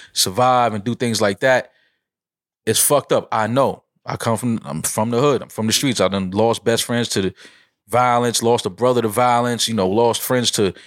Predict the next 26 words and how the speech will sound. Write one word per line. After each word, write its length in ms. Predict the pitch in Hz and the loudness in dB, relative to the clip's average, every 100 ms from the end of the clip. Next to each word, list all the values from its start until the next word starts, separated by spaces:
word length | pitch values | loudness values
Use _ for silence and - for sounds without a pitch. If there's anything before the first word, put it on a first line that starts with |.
| - _ _ _ | -20 _ _ _
twenty-five 540 | - 135 123 123 123 117 | -4 -2 -2 0 0 2
years 160 | 120 107 | 0 -2
in 80 | |
prison. 520 | 98 147 135 123 120 120 _ _ _ _ _ _ _ _ _ | -2 0 0 -2 -6 -12 _ _ _ _ _ _ _ _ _
But 160 | 110 98 | -2 0
one 260 | 113 139 | 0 -2
thing 200 | 147 139 | -2 -2
that 160 | 131 113 | -2 0
all 200 | 127 127 | 0 2
of 40 | 131 | -2
these 100 | 110 | -2
gentlemen 340 | 135 127 113 | -2 -2 -2
will 80 | 104 | 0
say 300 | - 147 127 | 2 2 2
is, 240 | 107 95 - _ _ _ | 0 -2 -10 _ _ _
you 100 | 143 | -4
know, 300 | 127 110 135 _ _ _ _ - | 0 0 -2 _ _ _ _ -8
you 100 | 104 | 0
gotta 200 | 117 107 | 0 2
live 260 | 113 117 | 2 2
up 120 | 120 | 0
to 120 | - 110 | -2 -2
what 220 | 117 - | 0 0
you 80 | 113 | -2
was 140 | 107 | -2
doing. 240 | 151 202 | -2 -6